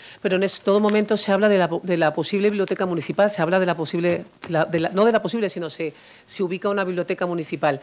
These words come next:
¿Ahí vienen, viene contemplada el desarrollo de la, de la biblioteca municipal en lo que es el cade? ¿O tienen contemplado ese proyecto en otro, en otra ubicación? Porque en el convenio que ustedes me han facilitado,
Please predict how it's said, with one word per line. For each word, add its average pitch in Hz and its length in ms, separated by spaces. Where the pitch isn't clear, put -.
¿Ahí 220 240
vienen, 226 360
viene 202 520
contemplada 196 540
el 190 60
desarrollo 185 400
de 185 60
la, 180 340
de 175 100
la 175 80
biblioteca 175 360
municipal 185 520
en 214 140
lo 180 80
que 190 120
es 185 80
el 185 120
cade? 240 340
¿O 180 160
tienen 208 200
contemplado 190 520
ese 185 240
proyecto 180 500
en 175 120
otro, 165 460
en 185 120
otra 185 160
ubicación? 156 520
Porque 175 200
en 160 80
el 156 120
convenio 202 480
que 202 120
ustedes 196 300
me 190 80
han 190 60
facilitado, 208 680